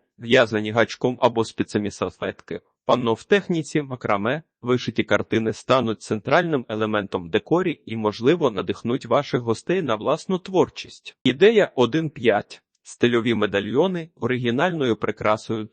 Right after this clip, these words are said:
для стін можуть стати і декоративні стильові медальйони з поліуретану. Їх легко перефарбувати в будь-який колір, щоб органічно вписати в інтер'єр. Підберіть розетки різних розмірів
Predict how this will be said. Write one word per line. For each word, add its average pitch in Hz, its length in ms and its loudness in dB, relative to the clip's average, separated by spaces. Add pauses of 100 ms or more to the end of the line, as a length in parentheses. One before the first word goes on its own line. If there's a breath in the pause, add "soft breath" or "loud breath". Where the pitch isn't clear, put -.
для 120 220 -2
стін 208 320 -2
можуть 143 340 -2
стати - 520 -2
і - 80 -6
декоративні 110 760 -2
стильові 110 640 -2
медальйони 117 600 -2
з - 100 -14
поліуретану. 110 800 -4
Їх 131 220 -6
легко 104 260 -4
перефарбувати 104 880 0
в 107 60 -8
будь-який 104 520 -2
колір, 98 440 0 (160)
щоб - 280 -2
органічно 113 680 -2
вписати - 600 0
в - 160 -8
інтер'єр. 117 640 -2 (160)
Підберіть 113 520 0
розетки 110 440 -2
різних 110 420 0
розмірів 151 500 -2